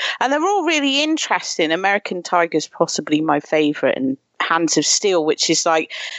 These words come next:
there's the Terminator rip-off, Hands of Steel. There's the Rocky rip-off, The Opponent. <laughs>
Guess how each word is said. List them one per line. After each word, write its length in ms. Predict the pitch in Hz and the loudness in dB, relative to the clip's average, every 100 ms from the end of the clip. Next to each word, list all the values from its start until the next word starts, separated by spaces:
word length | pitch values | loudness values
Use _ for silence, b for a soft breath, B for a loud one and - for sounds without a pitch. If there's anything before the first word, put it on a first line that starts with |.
| B | B
there's 200 | 226 214 | 0 0
the 120 | 226 | -2
Terminator 920 | 220 269 269 262 247 185 151 151 160 139 | 0 2 4 2 2 2 0 0 -2 2
rip-off, 720 | 131 - 117 120 - - - _ | 0 2 2 4 2 -4 -18 _
Hands 340 | 170 147 143 143 | 0 2 2 2
of 100 | 131 | 0
Steel. 560 | - 156 139 120 131 B B B B - | 0 2 4 2 0 B B B B 0
There's 420 | 202 208 196 - - | 4 4 2 -2 0
the 120 | 202 | 0
Rocky 500 | 220 262 - 220 175 | 2 0 0 -2 0
rip-off, 800 | 156 143 - 131 104 151 - - | 2 0 2 0 2 0 -4 -6
The 100 | 170 | 0
Opponent. 720 | 156 - 175 156 156 127 139 - | 0 0 0 0 0 0 0 -2
<laughs> 100 | - | 0